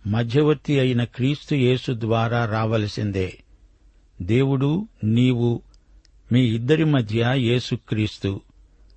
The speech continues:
యేసుక్రీస్తుకు నీకు మరొక మధ్యవర్తి అంటూ ఉండడు, ఉండడానికి వీల్లేదు. యేసుక్రీస్తు మన ప్రధాన యాజకుడు. యోబు గ్రంథం తొమ్మిదో అధ్యాయం ముప్పై మూడో వచనం,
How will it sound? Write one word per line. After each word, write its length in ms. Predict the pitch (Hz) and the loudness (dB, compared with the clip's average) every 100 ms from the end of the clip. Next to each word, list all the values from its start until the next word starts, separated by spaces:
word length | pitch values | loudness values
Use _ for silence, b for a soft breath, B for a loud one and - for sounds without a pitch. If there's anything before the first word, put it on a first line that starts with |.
| - 104 | -6 2
యేసుక్రీస్తుకు 1080 | 139 131 165 - 160 160 - 156 160 160 | 2 2 -6 -2 0 0 0 -4 0 2
నీకు 540 | 156 135 139 127 151 156 | 4 4 2 2 0 2
మరొక 400 | 131 123 131 123 | 2 2 2 0
మధ్యవర్తి 680 | 123 113 139 147 143 - 127 | 0 0 0 0 0 -2 -2
అంటూ 360 | 120 110 143 | 0 -2 -2
ఉండడు, 540 | 135 113 117 117 104 - _ _ - - - | 0 0 2 0 0 -8 _ _ -20 -20 -6
ఉండడానికి 640 | 107 131 135 127 117 110 139 | 0 2 2 0 0 -2 -4
వీల్లేదు. 640 | 110 117 113 117 110 92 80 _ - _ _ _ _ _ - | -2 0 0 0 0 -2 -12 _ -20 _ _ _ _ _ 0
యేసుక్రీస్తు 960 | 120 135 165 - 147 151 - 123 123 | 0 2 -2 -4 -2 -2 -2 -2 0
మన 240 | 139 120 117 | 0 0 -2
ప్రధాన 580 | - 110 104 127 147 143 | -4 -6 0 0 2 2
యాజకుడు. 680 | 120 120 117 127 110 87 - _ _ _ _ - _ - | 0 0 -2 -4 -6 -8 -14 _ _ _ _ -20 _ -6
యోబు 300 | 104 139 151 | 0 2 2
గ్రంథం 480 | 143 143 131 123 131 - | 0 0 0 0 0 0
తొమ్మిదో 380 | 127 143 143 135 | 0 2 2 0
అధ్యాయం 640 | 113 101 120 120 117 113 | 0 -4 -2 0 0 0
ముప్పై 340 | 110 - 127 | -2 -2 0
మూడో 340 | 127 123 113 104 | 2 0 0 -2
వచనం, 500 | 104 - 110 127 | -6 -4 -4 -4